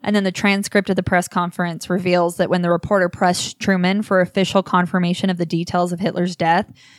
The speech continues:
he kept treading cautiously. And then finally the reporter straight up said, "Do we know how he died, Mister President?" And Truman said, "No, we do not." Um, he tried to correct himself after by just saying that it doesn't matter if they don't know how he died, except that he was dead.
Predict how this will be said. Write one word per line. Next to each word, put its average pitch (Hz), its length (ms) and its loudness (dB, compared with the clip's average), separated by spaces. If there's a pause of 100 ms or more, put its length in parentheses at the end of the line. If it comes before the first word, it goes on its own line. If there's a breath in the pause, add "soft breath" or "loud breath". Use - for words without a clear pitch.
(140 soft breath)
he 208 180 -8
kept - 300 -2
treading 196 260 2
cautiously. 180 720 0
And 180 280 0
then 175 160 -2
finally 175 400 -2
the 180 100 2
reporter 170 400 2
straight 170 300 0
up 160 100 -6
said, 175 300 -2 (420 soft breath)
"Do 226 220 2
we 220 160 2
know 196 180 0
how 180 200 -2
he 170 100 -2
died, 170 320 -2
Mister 170 320 -4
President?" 165 600 -4
And 180 160 -4
Truman 165 360 0
said, 165 280 -4 (260)
"No, 165 180 4
we 170 160 2
do 165 160 -2
not." 170 320 -6 (420 loud breath)
Um, 170 500 2
he 190 220 -6
tried 226 240 0
to 214 80 0
correct 180 280 -2
himself 185 320 -2
after 175 380 2
by 180 140 2
just 170 200 -6
saying 175 340 -4
that 165 200 -2
it - 80 -4
doesn't 180 220 0
matter 175 200 -2
if 165 100 -6
they 170 80 -2
don't 170 120 -2
know 151 120 -8
how 165 260 -2
he 196 100 -4
died, 190 320 4
except 180 480 -6
that 165 140 -2
he 165 160 -8
was 160 200 -6
dead. 226 480 2